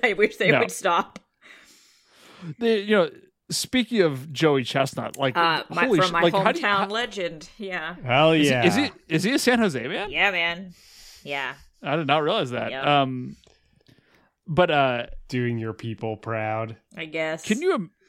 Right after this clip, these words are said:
Speaker 2: can you imagine being the dynasty for, like, the Nathan's h-,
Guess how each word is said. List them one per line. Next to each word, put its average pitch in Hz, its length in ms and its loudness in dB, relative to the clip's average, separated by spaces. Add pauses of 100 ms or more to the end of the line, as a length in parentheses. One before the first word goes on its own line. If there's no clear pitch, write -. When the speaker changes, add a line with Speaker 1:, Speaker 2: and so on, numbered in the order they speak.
(180)
Speaker 2:
can 220 140 -4
you 349 100 -2
imagine 160 420 0
being 143 260 0
the 127 120 -2
dynasty 120 640 -4
for, 113 460 -6
like, 110 380 -8
the 120 160 -8
Nathan's 110 640 -6
h-, - 60 -20